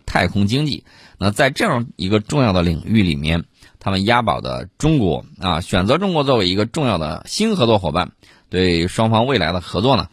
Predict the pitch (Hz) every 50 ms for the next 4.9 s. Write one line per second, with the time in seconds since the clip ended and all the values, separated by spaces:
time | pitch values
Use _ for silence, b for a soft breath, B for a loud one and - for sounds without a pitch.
0 | _ - - - 78 85 76 76 82 82 - - 110 107 107 87 85 85 87 80
1 | 78 98 135 143 - 87 69 58 - 87 104 120 120 - 76 - B B B B
2 | B B B B B B - 135 117 120 117 120 120 120 95 78 87 98 - -
3 | - 107 95 76 69 62 52 58 73 76 76 71 67 55 50 - - - _ -
4 | - - 98 82 82 107 131 151 156 135 107 92 87 92 92 92 98 95